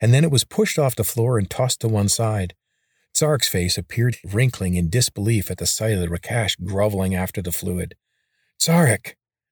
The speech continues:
The lizard's head twisted up to face him. "Oh, sir!" He leapt out of the hole and grabbed Corvin's sleeve. "I'm so glad one of those was not you. I thought I was too late to save you. You must get inside quickly.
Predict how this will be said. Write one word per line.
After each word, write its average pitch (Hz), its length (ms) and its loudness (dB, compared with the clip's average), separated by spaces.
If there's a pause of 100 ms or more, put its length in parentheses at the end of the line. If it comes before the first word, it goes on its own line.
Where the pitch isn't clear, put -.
The - 80 0
lizard's 147 360 2
head 127 280 2
twisted 131 380 0
up 120 160 -2
to - 80 -4
face 117 320 2
him. 101 200 0 (320)
"Oh, 180 180 6
sir!" 131 480 2 (280)
He - 80 -4
leapt 104 300 0
out 95 80 -2
of 90 60 -4
the 85 100 -4
hole 98 260 -4
and 90 120 0
grabbed 95 280 0
Corvin's 101 400 -4
sleeve. 104 420 -2 (300)
"I'm 175 160 6
so 165 300 2
glad 135 280 4
one 131 160 4
of 135 80 4
those 131 240 2
was 127 140 0
not 123 200 2
you. 127 300 2 (220)
I 151 100 2
thought 165 200 2
I 170 100 4
was 151 140 2
too 208 160 0
late 147 220 2
to 139 80 -2
save 143 340 2
you. 98 140 0 (360)
You 127 80 6
must 143 220 6
get 120 140 2
inside 127 340 0
quickly. 147 320 2